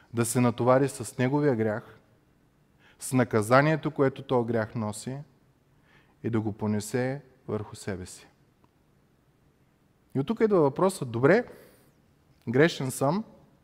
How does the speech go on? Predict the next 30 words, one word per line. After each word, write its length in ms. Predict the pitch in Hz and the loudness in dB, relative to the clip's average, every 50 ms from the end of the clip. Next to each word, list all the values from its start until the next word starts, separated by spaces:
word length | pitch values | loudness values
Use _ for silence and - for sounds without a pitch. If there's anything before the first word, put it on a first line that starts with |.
| _ _ _ _ _ _ _ _ _ - _ _ - | _ _ _ _ _ _ _ _ _ -20 _ _ 2
Може 260 | 123 139 170 180 185 | 4 4 6 6 4
би 140 | 170 165 160 | 2 0 0
сме 220 | 160 - 160 143 139 | 0 0 0 0 0
от 120 | 131 - | 0 2
тия, 220 | - 165 170 151 | 4 2 4 4
които 320 | - 160 165 165 - 170 151 | 4 2 2 4 2 0 2
горе-долу 480 | 131 147 160 165 156 147 151 165 165 | 4 4 6 6 6 6 6 4 4
не 180 | 156 139 127 120 | 2 2 0 0
знаем, 540 | 113 110 120 131 147 160 165 165 160 143 - - _ _ _ _ _ _ _ _ _ _ _ _ _ _ _ _ _ _ _ _ _ _ _ _ _ _ _ _ _ _ _ - | 0 0 0 0 2 2 0 -2 -4 -8 -10 -12 _ _ _ _ _ _ _ _ _ _ _ _ _ _ _ _ _ _ _ _ _ _ _ _ _ _ _ _ _ _ _ -4
ако 240 | 117 113 113 - | -4 -4 -2 0
умрем 340 | 131 117 120 127 139 147 147 | 2 4 4 6 4 4 2
тая 220 | 139 - 131 131 131 | 2 4 4 4 4
вечер, 320 | 131 131 - 147 135 - | 4 2 -2 -4 -4 -2
къде 220 | - 127 120 120 | -2 -2 -2 -2
ще 140 | 120 - - | -2 -4 -4
отидем. 440 | 120 110 - 117 107 107 110 127 143 - - _ _ _ _ _ _ _ _ _ _ _ _ _ _ _ _ _ _ _ _ _ _ _ _ _ - | -6 -6 -4 -4 -4 -4 -4 -6 -8 -14 -20 _ _ _ _ _ _ _ _ _ _ _ _ _ _ _ _ _ _ _ _ _ _ _ _ _ 2
Или 220 | 127 151 165 160 | 4 6 6 6
пък 220 | 156 160 151 143 - | 6 4 4 4 4
ако 300 | 143 127 - 143 131 123 | 0 0 0 0 0 0
си 200 | - - - 117 | -2 -2 -2 2
мислим, 380 | 131 170 180 170 - 175 156 | 2 4 2 2 0 -2 -2
че 140 | 139 - 131 | -2 -2 -4
знаем, 360 | 120 117 127 147 165 175 175 | -2 0 2 4 4 4 4
май 200 | 165 156 156 165 | 4 6 4 4
се 140 | 160 - - | 4 4 2
окаже, 340 | 147 139 139 156 156 165 156 | 2 2 4 6 4 4 4
че 120 | - - | 2 0
даваме 320 | 143 147 147 147 151 147 - | 4 4 6 6 4 2 0
грешния 440 | 127 131 139 143 139 - 139 127 117 | 2 2 2 2 0 -2 -2 0 0
отговор. 500 | 117 110 110 113 113 107 107 120 147 | 0 -2 -2 -4 -2 -2 -2 -2 -4